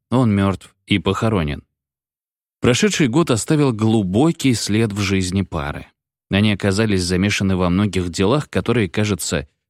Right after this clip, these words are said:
просто невозможно было решить и которые при любых попытках разобраться запутывались только сильнее.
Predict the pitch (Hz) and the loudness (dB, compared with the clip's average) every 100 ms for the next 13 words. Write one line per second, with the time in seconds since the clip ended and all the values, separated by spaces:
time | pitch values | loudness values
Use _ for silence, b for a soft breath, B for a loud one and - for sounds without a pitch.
0 | - - - - 151 135 135 107 117 160 | 0 2 2 2 2 4 2 2 2 4
1 | 147 143 127 131 120 113 - 170 180 - | 2 2 2 2 2 2 2 2 2 0
2 | 120 110 135 135 120 113 113 107 120 - | 0 0 2 2 2 2 0 2 0 0
3 | 92 110 - 101 - 98 98 151 170 - | -2 -2 -6 -8 -2 0 2 0 0 -2
4 | 85 b b _ 98 107 101 127 113 110 | -4 b b _ 0 2 2 0 2 2
5 | 104 - 104 92 98 113 107 73 - | 0 0 -2 -2 -2 0 0 0 -6